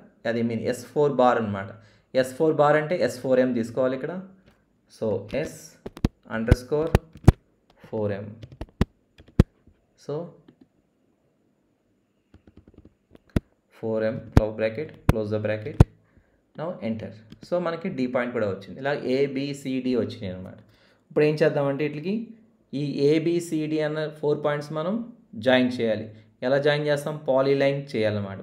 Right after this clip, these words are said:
Polyline చేయాలంటే దానికి Polyline command వాడాలి. So, దానికి మనం input బార్‌లోకి వెళ్ళి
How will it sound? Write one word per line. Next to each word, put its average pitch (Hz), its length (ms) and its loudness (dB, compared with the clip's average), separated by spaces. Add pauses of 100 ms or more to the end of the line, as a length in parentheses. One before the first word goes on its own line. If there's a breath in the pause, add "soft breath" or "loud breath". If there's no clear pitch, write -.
Polyline 143 400 0
చేయాలంటే 143 420 0
దానికి 156 240 -4 (520 loud breath)
Polyline 147 480 4
command 139 360 0 (580)
వాడాలి. 120 360 2 (560 loud breath)
So, 151 80 0 (140)
దానికి 139 300 -2
మనం 170 180 -2 (540)
input 139 340 -2
బార్‌లోకి 139 360 0
వెళ్ళి 156 180 -4